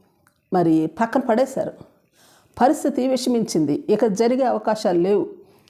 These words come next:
గనుక విశ్వాసాన్ని ప్రక్కన పడేశారు, నిరీక్షణ ప్రక్కన నెట్టేశారు. ఇక ఆ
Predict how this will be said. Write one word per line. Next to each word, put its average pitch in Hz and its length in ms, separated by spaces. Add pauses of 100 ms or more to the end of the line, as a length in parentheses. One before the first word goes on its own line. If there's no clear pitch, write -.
(120)
గనుక 240 180
విశ్వాసాన్ని 214 760
ప్రక్కన 196 340
పడేశారు, 175 560
నిరీక్షణ 190 520
ప్రక్కన 170 340
నెట్టేశారు. 175 720
ఇక 180 260
ఆ - 680